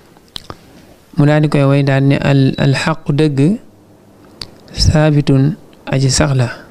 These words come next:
Wa amal baatilu ndaal neen nga nag, wa in ala ak doonte kawe na, fa zaahiqun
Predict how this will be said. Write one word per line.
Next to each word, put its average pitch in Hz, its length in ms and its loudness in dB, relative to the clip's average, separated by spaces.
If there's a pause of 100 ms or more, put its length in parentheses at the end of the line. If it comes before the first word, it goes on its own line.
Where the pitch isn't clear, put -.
(1000)
Wa 135 140 0
amal 147 220 2
baatilu 147 440 0
ndaal 143 400 2
neen 147 280 2
nga 131 100 2
nag, 139 160 2 (1120)
wa 156 100 0
in 160 100 2
ala 147 340 2
ak 151 120 2
doonte 151 280 2
kawe 143 260 0
na, 127 180 0 (840)
fa 156 180 0
zaahiqun 139 560 2